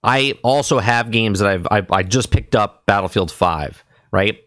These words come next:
It's already a year, a, a year and a couple months into its state. It still feels like it's not a full-fledged, flushed-out game, okay? And that's the problem. There's a lot of games that are just not flushed out, and we're paying 'em.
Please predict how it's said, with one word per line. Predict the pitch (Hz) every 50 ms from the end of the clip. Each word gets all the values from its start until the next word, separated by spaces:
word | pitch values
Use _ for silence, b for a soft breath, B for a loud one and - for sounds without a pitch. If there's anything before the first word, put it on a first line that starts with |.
| _ _ _ _
It's | - 117 98 - -
already | - 113 113 110 127 139 143 135 139 127 127
a |
year, | 117 110 113 123 135 135 139 127 82 - _ _ -
a, | 104 107 107 107 -
a | -
year | 113 110 131 151 156
and | 139
a |
couple | 127 - 143 - 120 110
months | 110 110 107 101 - -
into | - 113 120 120 104 - - 104 98
its | 90 -
state. | - - - 120 117 113 110 - B B B B B B B B B B B _ _
It | - 131 113
still | - - - 170 165 151
feels | - - - 135 131 131 123 113 104 104 95 - - - - _ _ _ _ _ _ _ _ _ _ _ _ -
like | - 110 113 92
it's | 107 - -
not | 120 107
a | 92
full-fledged, | - - 120 107 92 - - - 104 92 90 85 85 - - - - - -
flushed-out | - - - 107 95 85 - - 82 76 - -
game, | - 69 64 - - - _ _ _ _ - - -
okay? | 87 - 87 82 85 - B B B B B B B B B -
And | 95 98
that's | 107 101 -
the | - -
problem. | - 87 80 - - - - - - _ _ B B B B
There's | - 113 104
a | 110
lot | 101 104 104 107 107
of | 98
games | 92 95 92 90 87 82
that | 90 82
are | 82
just | 80 87 85 -
not | - 85 82 82 -
flushed | - - 87 85 80 - -
out, | 82 80 80 80 - -
and | 90 90
we're | 90
paying | - - - 95 90 85 85 80
'em. | 78